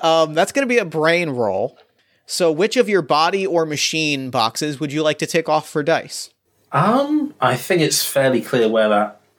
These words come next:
Speaker 2: sword is going if I get this wrong. So, uh, yeah, I think that's gonna be body.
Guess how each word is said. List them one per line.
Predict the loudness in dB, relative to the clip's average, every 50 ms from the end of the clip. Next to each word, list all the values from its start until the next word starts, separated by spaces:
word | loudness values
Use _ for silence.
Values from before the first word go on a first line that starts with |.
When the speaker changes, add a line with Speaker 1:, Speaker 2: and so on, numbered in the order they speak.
| _ _ -8
Speaker 2:
sword | -4 0 2 2 2 2 2
is | 0 -2 -2
going | 0 0 2 2 2 0 -2 -4 -8 -16 -10 -6 -6
if | -6 -4 -6 -8 -8 -4
I | -2 -2 0
get | 0 0 0 0
this | -2 -2 0 2 2
wrong. | 2 2 2 0 -2 -4 -6 -4
So, | -2 0 0 2 2 0 0 0 0 -2 -2 -2 -2 -4 -4 -4 -6 -16 -20 -20 -20 -20 -20 _ _ -8
uh, | -4 -2 0 0 0 2
yeah, | 2 0 0 0
I |
think | 0 0 0 0
that's | 0 0 0 0
gonna | 0 0 2 2
be | 2 2 2
body. | 2 2 0 0 -2 -6 -12